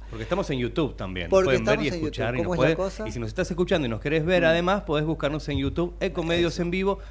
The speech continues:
Speaker 1: y ahí nos podés ver y escuchar.
Speaker 2: Pero de ecomedios.com también nos pueden ver, me
Speaker 1: En
Speaker 2: dijiste.
Speaker 1: ecomedios.com también tenés una ventanita
Speaker 2: Mm.
Speaker 1: donde haces play y nos podés ver ahí.
Speaker 2: Vos elegís a qué ventana te asomás. ¿Te asomás a la ventana del audio o te asomás a la ventana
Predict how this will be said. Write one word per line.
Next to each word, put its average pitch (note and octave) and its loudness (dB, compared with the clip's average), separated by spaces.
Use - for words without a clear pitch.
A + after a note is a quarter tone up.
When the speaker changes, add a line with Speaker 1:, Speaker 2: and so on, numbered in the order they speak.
Speaker 1:
y C3 -2
ahí B2+ 0
nos G#2+ -6
podés G#2 -8
ver A2 -6
y A2+ -2
escuchar. - -10
Speaker 2:
Pero G#3 6
de G#3 8
ecomedios.com A3 0
también F#3+ 0
nos F3+ -2
pueden F#3 0
ver, G#3+ 4
me B2+ 0
Speaker 1:
En B2+ 4
Speaker 2:
dijiste. D#3+ 4
Speaker 1:
ecomedios.com G3 2
también D#3+ 0
tenés D#3 -2
una F3+ 0
ventanita G3+ 0
Speaker 2:
Mm. - 0
Speaker 1:
donde B2 0
haces C3+ -4
play G#3 -2
y A2 -6
nos G2+ -6
podés A2 -6
ver G#2 -6
ahí. D2 -12
Speaker 2:
Vos D#3 -4
elegís D#3 -4
a D3+ -4
qué C3+ -4
ventana C3 -2
te B2 -4
asomás. A2 -10
¿Te - -12
asomás A#2+ -8
a B2+ -4
la A#2+ -2
ventana A#2 -6
del B2+ -2
audio G#3+ -2
o C3 -2
te B2 -4
asomás A#2+ -8
a B2 -8
la A2+ -6
ventana B2 -4